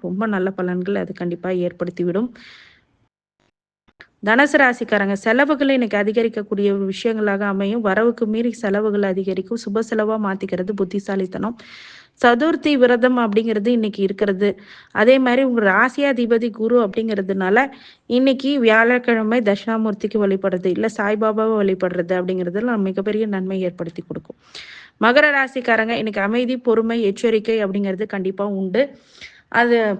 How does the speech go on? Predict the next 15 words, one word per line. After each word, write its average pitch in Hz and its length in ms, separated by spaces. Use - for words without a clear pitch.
பண்ணி 247 300
ரொம்ப 233 300
யோசிச்சு 269 720
செய்யக்கூடிய 226 560
விஷயங்கள் 208 440
இன்னைக்கு 190 300
அதிகமா 202 400
இருக்கும். 196 360
நிறைய 220 320
மாற்றங்கள், 220 560
முன்னேற்றங்கள் 208 640
அப்படிங்கிறது 190 460
கண்டிப்பா 185 400
கொடுத்தே 196 440
தீரும். 214 340